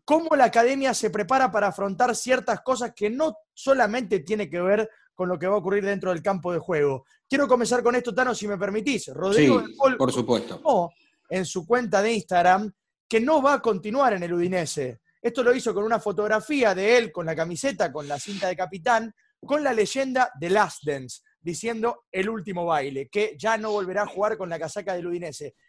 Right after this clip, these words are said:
Speaker 1: Y la semana pasada, en el podcast del viernes, no, la semana pasada no, la anterior,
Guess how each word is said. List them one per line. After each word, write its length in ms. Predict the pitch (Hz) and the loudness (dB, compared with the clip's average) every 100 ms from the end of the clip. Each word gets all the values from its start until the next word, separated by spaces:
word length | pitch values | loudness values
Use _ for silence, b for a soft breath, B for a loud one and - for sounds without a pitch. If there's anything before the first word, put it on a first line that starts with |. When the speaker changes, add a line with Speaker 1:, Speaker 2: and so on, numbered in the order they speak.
| _ - | _ -14
Speaker 1:
Y 60 | 214 | -4
la 160 | 247 | -4
semana 380 | - 269 311 277 | -4 -4 -4 -2
pasada, 560 | 220 - 226 196 190 202 | -6 -2 0 0 -2 -4
en 80 | 170 | -8
el 140 | 170 | -10
podcast 580 | - 233 - 214 185 - | -6 -6 -4 -4 -4 -6
del 140 | 170 | -12
viernes, 400 | 180 240 196 185 190 | -8 -6 -6 -8 -8
no, 240 | 247 240 - | -4 -4 -6
la 80 | 226 | -10
semana 240 | 214 294 269 | -8 -6 -6
pasada 320 | 226 247 226 | -4 -2 -2
no, 180 | 175 - | -4 -8
la 280 | 170 202 196 | -2 0 0
anterior, 720 | 196 175 196 269 214 151 | -4 -8 -6 -2 -2 -2